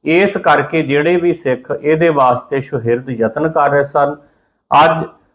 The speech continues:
ਉਹਨਾਂ ਦੇ ਸੁਹਿਰਦ ਯਤਨਾਂ ਸਦਕਾ ਇਹ ਜੋ ਦਿਨ ਹੈ, ਇਸ ਦਿਨ ਦਾ ਨਾਮ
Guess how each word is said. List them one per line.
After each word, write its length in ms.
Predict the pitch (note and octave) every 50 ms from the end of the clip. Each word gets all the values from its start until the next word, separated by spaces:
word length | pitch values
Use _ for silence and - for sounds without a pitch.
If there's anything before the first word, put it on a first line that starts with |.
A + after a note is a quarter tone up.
| _ _ -
ਉਹਨਾਂ 340 | D#3+ E3 F#3+ G3+ G#3 G3+ G3
ਦੇ 220 | F#3 F3+ F#3 F3+
ਸੁਹਿਰਦ 480 | F3+ F#3 G3 E3+ D#3 D3 C3+ C#3 C#3+ D3+ D#3 B2+ A#2+
ਯਤਨਾਂ 360 | B2 A#2+ - D3+ D#3+ E3+ E3+
ਸਦਕਾ 640 | E3 - C#3 A#2 A#2 A2 - A#2+ A#2 A2+ A2+ - - _ _ _ _ _ -
ਇਹ 300 | D3 D#3 F3 F3+ F3+ E3
ਜੋ 120 | E3+ E3 D#3
ਦਿਨ 260 | B2+ A#2+ B2+ C3+ D#3
ਹੈ, 460 | D#3+ C#3+ C#3+ B2 A2 A2+ - - - _ _ _ _ -
ਇਸ 280 | - - G3 F#3+ - G3+
ਦਿਨ 340 | E3 C#3 C#3 C3+ C3+ D3
ਦਾ 160 | C#3+ D3 D3 C#3+
ਨਾਮ 480 | C#3+ C3+ B2 A#2 A#2 A#2 A#2+ A#2+ -